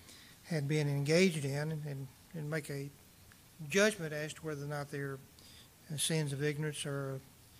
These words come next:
sins of, uh, you know, presumptive type sin. And since he's also subject to weakness, since he knows that, he can,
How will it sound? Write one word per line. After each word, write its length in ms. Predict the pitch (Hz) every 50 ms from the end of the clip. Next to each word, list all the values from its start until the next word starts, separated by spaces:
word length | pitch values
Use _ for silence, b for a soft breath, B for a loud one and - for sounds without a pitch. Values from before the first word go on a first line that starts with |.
| B B B -
sins 440 | - - - 156 147 147 143 135 147
of, 300 | 139 135 131 131 131 135
uh, 220 | 135 135 135 135 131 131 - - - - - - - -
you 80 | - 160
know, 100 | 143 131
presumptive 540 | - - 139 131 151 151 139 - - 139 -
type 260 | - 156 139 135 -
sin. 420 | - - 170 160 156 151 143 139 135 - - - - - - - - - - - - - - - - - - - - - - - - - - - - - - - - - - - - - - B B B B B B B B B B B B B B B B B B B B B B B - - -
And 180 | 170 165 151
since 220 | - - 196 - -
he's 180 | 190 175 156
also 320 | 175 175 170 156 - 170 147
subject 400 | - - 170 143 139 - 143 127 - - - -
to 80 | 165
weakness, 420 | 143 165 202 220 180 143 147 143 -
since 160 | 165 143 -
he 100 | 175 165
knows 440 | 165 165 175 196 226 240 226 196 160
that, 280 | 170 151 143 139 143
he 140 | 139 147 156
can, 320 | 151 - 156 143 139 135